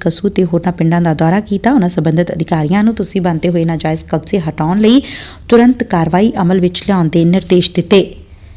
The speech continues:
ਪੰਜਾਬ ਦੇ ਸਿਹਤ ਤੇ ਪਰਿਵਾਰ ਭਲਾਈ ਮੰਤਰੀ ਡਾਕਟਰ ਬਲਬੀਰ ਸਿੰਘ ਨੇ ਅੱਜ ਸ਼ੁੱਕਰਵਾਰ ਡੇਂਗੂ ਤੇ ਵਾਰ ਮੁਹਿੰਮ ਤਹਿਤ ਜ਼ਿਲ੍ਹਾ ਪਟਿਆਲਾ, ਦਿਹਾਤੀ ਦੇ ਪਿੰਡਾਂ, ਫਰੀਦਪੁਰ ਤੇ ਮਿਰਜ਼ਾਪੁਰ ਵਿਖੇ ਸਿਹਤ ਵਿਭਾਗ ਦੀਆਂ ਟੀਮਾਂ ਨਾਲ ਦੌਰਾ ਕੀਤਾ ਤੇ ਲੋਕਾਂ ਨੂੰ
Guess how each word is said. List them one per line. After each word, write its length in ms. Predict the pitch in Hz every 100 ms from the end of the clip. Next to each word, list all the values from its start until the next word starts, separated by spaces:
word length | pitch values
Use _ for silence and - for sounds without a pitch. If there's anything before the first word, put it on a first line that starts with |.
| - - - - - - -
ਪੰਜਾਬ 400 | 247 233 240 247
ਦੇ 80 | 302
ਸਿਹਤ 240 | 277 262
ਤੇ 80 | 294
ਪਰਿਵਾਰ 340 | 285 254 233 233
ਭਲਾਈ 200 | 247 240
ਮੰਤਰੀ 300 | 233 226 277
ਡਾਕਟਰ 300 | 220 - 190
ਬਲਬੀਰ 280 | 185 185
ਸਿੰਘ 200 | 185 214 214
ਨੇ 140 | 294 262
ਅੱਜ 60 |
ਸ਼ੁੱਕਰਵਾਰ 460 | - 180 180 180 185
ਡੇਂਗੂ 280 | 170 165 170
ਤੇ 120 | 180
ਵਾਰ 200 | 170 170
ਮੁਹਿੰਮ 260 | 190 185 165
ਤਹਿਤ 360 | 180 190 196
ਜ਼ਿਲ੍ਹਾ 220 | 180 170
ਪਟਿਆਲਾ, 380 | 170 180 170 165
ਦਿਹਾਤੀ 400 | 180 180 165 165
ਦੇ 100 | 165
ਪਿੰਡਾਂ, 380 | 170 165 170 196
ਫਰੀਦਪੁਰ 440 | 185 170 165 196
ਤੇ 120 | 196 175
ਮਿਰਜ਼ਾਪੁਰ 460 | 170 165 175 185
ਵਿਖੇ 300 | 175 170 196
ਸਿਹਤ 440 | 185 190 180 214 196
ਵਿਭਾਗ 320 | 175 180 160
ਦੀਆਂ 200 | - 170
ਟੀਮਾਂ 280 | 165 170 170
ਨਾਲ 180 | 170 170
ਦੌਰਾ 240 | 165 190
ਕੀਤਾ 300 | 208 220 247
ਤੇ 140 | 240
ਲੋਕਾਂ 360 | 170 165 - 220
ਨੂੰ 260 | 220 233